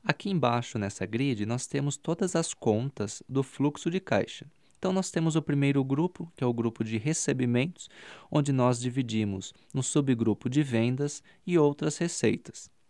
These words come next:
Logo abaixo, nós temos o nosso segundo grupo, que são os pagamentos.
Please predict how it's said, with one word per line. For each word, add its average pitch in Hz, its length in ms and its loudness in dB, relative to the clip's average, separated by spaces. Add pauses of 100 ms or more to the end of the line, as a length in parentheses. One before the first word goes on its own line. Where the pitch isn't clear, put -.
(500)
Logo 175 200 4
abaixo, 120 540 4 (460)
nós 131 200 0
temos 147 300 0
o 143 40 2
nosso 147 260 0
segundo 151 480 0
grupo, 139 480 0 (320)
que 151 80 0
são 160 180 -2
os 156 140 0
pagamentos. 170 800 2